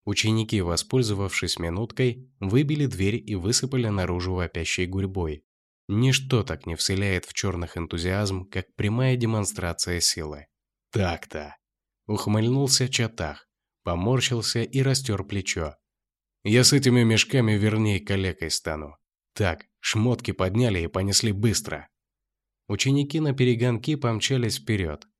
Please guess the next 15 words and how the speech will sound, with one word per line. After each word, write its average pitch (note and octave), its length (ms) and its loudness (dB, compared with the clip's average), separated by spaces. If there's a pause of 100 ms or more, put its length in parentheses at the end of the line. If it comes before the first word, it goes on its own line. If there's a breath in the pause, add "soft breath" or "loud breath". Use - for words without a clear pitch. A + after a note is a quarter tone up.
(140)
старшие G2 720 -2
к - 80 -14
наставникам, D#2 880 -6 (280)
младшие B2 640 2
в - 100 -10
тёплые C3 500 0
объятия F#2+ 520 -2
укротителей. E2+ 840 -6 (460)
Никар A#2+ 420 0
хмыкнул A#2 760 -2
и C#3 120 -2
пожелал G2+ 560 0
помощникам E2+ 720 -4
Шарга E2 400 -4
удачи. D#2+ 560 -8